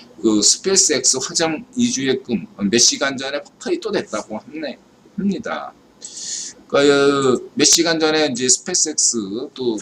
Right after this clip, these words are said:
그게 실패했고, 또 에포크 타임즈에서 갑자기 우주의 꿈을 얘기하고, 어, 이런 동정심이 통했나요?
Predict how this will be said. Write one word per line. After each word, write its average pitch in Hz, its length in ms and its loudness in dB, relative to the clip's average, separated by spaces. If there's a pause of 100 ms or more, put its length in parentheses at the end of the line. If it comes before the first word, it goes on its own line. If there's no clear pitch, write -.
그게 101 460 -6 (140)
실패했고, 117 960 -2
또 104 360 -4 (240)
에포크 151 420 0
타임즈에서 120 800 2
갑자기 - 440 -4
우주의 143 500 2
꿈을 147 340 -2
얘기하고, 95 720 -6 (460)
어, 85 140 -10
이런 101 220 -4
동정심이 143 600 2
통했나요? 113 640 -10